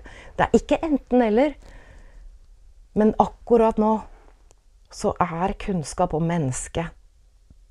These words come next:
det viktigste faget vi har. Så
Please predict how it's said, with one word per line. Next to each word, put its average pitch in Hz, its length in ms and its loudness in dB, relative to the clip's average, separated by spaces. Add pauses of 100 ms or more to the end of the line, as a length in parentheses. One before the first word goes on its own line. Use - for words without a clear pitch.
(220)
det 165 160 2
viktigste - 480 -2
faget 139 280 -2
vi 156 80 -2
har. - 200 -8 (2000)
Så 269 500 6